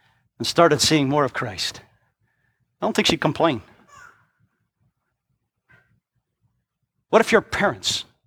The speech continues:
what if your boss, what if the elders in your assembly stopped seeing so much of you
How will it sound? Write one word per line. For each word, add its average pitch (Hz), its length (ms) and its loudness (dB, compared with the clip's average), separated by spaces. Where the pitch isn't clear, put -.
what 185 100 4
if 160 80 -4
your 170 100 0
boss, - 680 0
what 190 160 4
if - 80 -2
the 185 120 2
elders 190 340 4
in 180 80 4
your 196 160 4
assembly 180 400 4
stopped 190 340 2
seeing 196 280 2
so 190 140 2
much 190 200 2
of - 120 -4
you 151 380 0